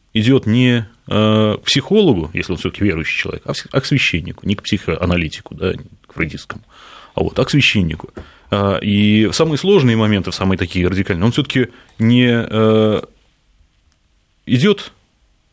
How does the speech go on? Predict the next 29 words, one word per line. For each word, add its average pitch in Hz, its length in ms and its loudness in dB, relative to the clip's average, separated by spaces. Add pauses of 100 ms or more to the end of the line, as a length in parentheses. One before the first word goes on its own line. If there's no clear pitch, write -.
(120)
ну, 85 160 -6 (200)
там, - 120 -20 (480)
вообще - 240 -4
не 80 80 -8
м-, 80 120 -8
а - 140 -2
наоборот 214 260 2
молится, 113 640 0 (520)
не 104 120 2
идет 156 200 0
в 117 40 -4
ресторан 110 440 0
там - 180 -12
или 76 80 -10
еще 92 220 -2
куда-то, 82 340 -10 (380)
а - 120 -8
молится, 95 360 0
если 87 160 -4
действительно 98 360 -2
он 87 60 0
находится 95 340 0
в - 20 -20
такой 92 220 -2
жуткой 95 320 -2
ситуации, 131 500 -2
да, - 180 -4
в - 60 -10
какой-то. - 320 -12